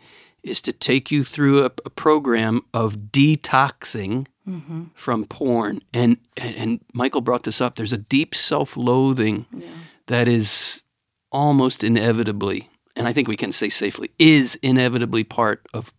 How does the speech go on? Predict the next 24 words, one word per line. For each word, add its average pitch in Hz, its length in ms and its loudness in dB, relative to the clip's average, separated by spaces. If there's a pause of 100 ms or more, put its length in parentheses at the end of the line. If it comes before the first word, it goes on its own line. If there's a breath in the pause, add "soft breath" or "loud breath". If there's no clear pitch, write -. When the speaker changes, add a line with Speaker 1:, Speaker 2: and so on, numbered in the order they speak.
(120)
Speaker 1:
of 107 200 -8
the 110 100 -10
pornography 107 840 -4
problem, 107 560 -4 (560 loud breath)
is 120 160 -2
a 113 60 0
self-loathing. 113 800 0 (800 soft breath)
Uh, - 120 -20 (120)
they, 131 300 4
they 143 260 6
know, 147 360 4 (100)
they 135 240 -2
have 156 180 0
found 131 640 0
a 131 140 -2
way 113 520 2
of 107 200 -8
walking 120 640 0
people 110 580 -2
into 131 720 4
and 107 240 0
through 113 760 2
this 113 320 -4
redemption 101 600 0